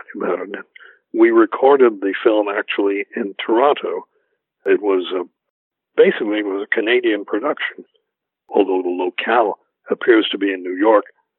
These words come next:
and certain of the great scenes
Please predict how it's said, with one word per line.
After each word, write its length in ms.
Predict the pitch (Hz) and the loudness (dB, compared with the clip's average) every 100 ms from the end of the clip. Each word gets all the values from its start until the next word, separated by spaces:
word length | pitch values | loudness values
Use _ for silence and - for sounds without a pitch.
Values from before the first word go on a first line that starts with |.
| _ _ _ _ _ - - | _ _ _ _ _ -20 -10
and 320 | - 90 85 80 - | -4 -4 -4 -8 -2
certain 400 | 104 98 92 80 _ _ _ _ _ - | 0 0 -6 -12 _ _ _ _ _ -14
of 80 | - | -12
the 100 | 87 | -10
great 260 | 85 101 95 - | -4 -2 -2 -2
scenes 320 | 117 110 98 | 0 0 -2